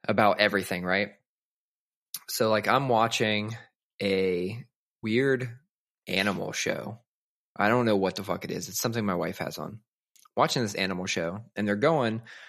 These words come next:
uh, to the doctor because the dog's having some kind of problem. Turns out the dog's a hermaphrodite. Okay. Uh, so they, they're telling the story. They're explaining to the person, like, what that really means. Um,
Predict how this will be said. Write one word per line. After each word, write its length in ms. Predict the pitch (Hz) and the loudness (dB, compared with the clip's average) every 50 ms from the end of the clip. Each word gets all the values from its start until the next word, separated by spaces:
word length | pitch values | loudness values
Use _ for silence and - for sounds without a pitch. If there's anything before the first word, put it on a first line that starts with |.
| - - - _ _ _ _ _ _ _ _ | -20 -20 -20 _ _ _ _ _ _ _ _
uh, 240 | 90 87 87 87 87 | -4 -2 0 -2 -2
to 120 | - - 98 | -2 -4 -4
the 80 | 107 92 | -2 2
doctor 340 | 98 87 90 92 - 107 | 4 4 4 2 0 -2
because 220 | 95 95 92 107 92 | -2 -2 -2 -2 -2
the 80 | 95 | 0
dog's 280 | 87 98 92 87 92 - | 2 2 2 2 2 2
having 200 | - 92 87 85 | 0 0 0 -2
some 280 | 95 - 98 95 92 107 - | -2 -4 -4 -4 -6 -8 -6
kind 160 | - 104 87 | -6 -4 -4
of 80 | 82 - | -4 -2
problem. 460 | - 90 87 87 95 90 90 95 104 - _ _ _ _ _ _ _ _ _ _ _ - - _ | 0 0 0 2 0 -2 -2 -4 -8 -12 _ _ _ _ _ _ _ _ _ _ _ -20 -16 _
Turns 260 | - 151 147 147 139 135 | 2 2 4 4 4 4
out 160 | 123 110 - | 4 4 2
the 60 | 98 | 2
dog's 300 | 95 101 92 92 95 101 | 2 4 2 2 2 -2
a 40 | 107 | -4
hermaphrodite. 680 | 107 117 98 87 - - - - - - 53 50 - - _ _ _ _ _ _ _ - - - - - _ _ _ _ - | -4 -4 -4 -4 -4 -6 -6 -8 -8 -8 -8 -8 -10 -12 _ _ _ _ _ _ _ -20 -20 -20 -20 -20 _ _ _ _ 0
Okay. 200 | 101 90 95 117 - - _ _ _ _ - - - _ - - - - - - - _ _ _ _ _ - | 2 2 2 0 -4 -12 _ _ _ _ -20 -20 -20 _ -20 -20 -20 -20 -20 -20 -20 _ _ _ _ _ 0
Uh, 460 | 85 87 87 87 85 82 80 78 69 - - _ _ _ _ _ _ - - | 2 4 4 4 4 2 2 0 0 -2 -6 _ _ _ _ _ _ -10 -6
so 260 | - - 110 98 95 | 0 2 2 4 6
they, 220 | 101 98 98 87 | 6 4 4 4
they're 260 | - 104 104 98 98 | 4 4 4 4 4
telling 380 | 95 - - 127 110 107 107 101 | 2 0 0 0 2 2 2 0
the 80 | 95 95 | 0 0
story. 560 | - - 170 175 175 165 165 165 165 160 151 | 2 4 4 6 6 6 4 4 4 2 4
They're 160 | 120 110 98 | 4 2 2
explaining 540 | 90 - - - - 123 117 123 120 117 110 | 2 0 -4 -2 0 2 2 2 2 0 -2
to 100 | - 110 | 0 -2
the 80 | 107 | -2
person, 340 | 101 - 123 113 110 - 117 | 0 2 2 2 2 0 0
like, 220 | 104 95 92 - 104 | 0 0 0 0 2
what 200 | 110 104 104 - | 2 2 2 4
that 160 | 104 90 80 | 2 2 2
really 280 | 98 101 92 92 92 | 2 2 2 2 0
means. 760 | 101 117 156 190 190 185 180 180 175 175 175 180 180 - - - - _ _ _ _ _ _ _ _ _ _ _ _ _ _ _ _ _ _ - | 0 2 2 2 2 2 2 2 0 0 0 -2 -2 -4 -6 -8 -12 _ _ _ _ _ _ _ _ _ _ _ _ _ _ _ _ _ _ -4
Um, 680 | - 104 101 95 95 92 92 92 92 95 98 95 - | -2 0 2 2 2 2 2 0 0 -2 -4 -6 -10